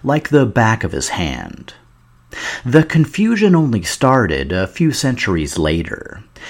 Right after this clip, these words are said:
when Greek settlers founded a colony in the Troad named Ilion. The problem was it was never clearly stated whether the colony was built atop ancient Troy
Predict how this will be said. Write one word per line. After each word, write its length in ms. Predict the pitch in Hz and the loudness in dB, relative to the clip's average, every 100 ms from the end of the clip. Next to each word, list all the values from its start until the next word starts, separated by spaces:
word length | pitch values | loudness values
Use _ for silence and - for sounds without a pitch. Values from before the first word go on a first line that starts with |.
| - - | -10 0
when 220 | 135 123 | 2 4
Greek 280 | 135 185 - | 4 2 2
settlers 680 | - 156 - 143 131 120 - | 2 2 2 0 0 -2 -2
founded 400 | 123 110 98 78 | 0 2 0 -2
a 100 | 71 | -4
colony 640 | - 143 135 98 80 73 | 0 2 4 2 -2 -4
in 140 | 71 | -4
the 120 | 69 | -6
Troad 680 | 71 - 82 78 78 76 71 | -4 -2 -2 -2 -2 -4 -4
named 380 | 101 117 110 - - | -2 0 -2 -4 -2
Ilion. 840 | 113 98 65 52 50 - - 101 107 _ _ _ _ - - - - | -2 -2 -2 -4 -6 -10 -16 -18 -20 _ _ _ _ -16 -14 -16 0
The 100 | 151 | 2
problem 640 | 127 196 214 220 202 127 | 2 2 2 4 4 4
was 560 | 113 131 107 82 76 98 | 4 4 2 0 -2 -2
it 100 | - | 0
was 240 | 180 170 | 0 2
never 240 | 147 165 185 | 2 2 0
clearly 400 | 180 160 131 98 | 2 2 2 0
stated 760 | - - 160 127 71 57 58 | -2 2 4 4 0 -4 -4
whether 260 | 98 101 107 | -2 0 0
the 140 | 95 | -2
colony 520 | - - 127 120 110 98 | -2 0 2 2 0 -2
was 280 | 90 85 | -4 -6
built 340 | 92 107 98 - | -2 -2 -2 -6
atop 540 | - - 151 160 - | -12 0 2 2 0
ancient 400 | 73 69 - - | -4 -6 -8 -10
Troy 580 | - - 76 60 55 | -8 -6 -4 -4 -6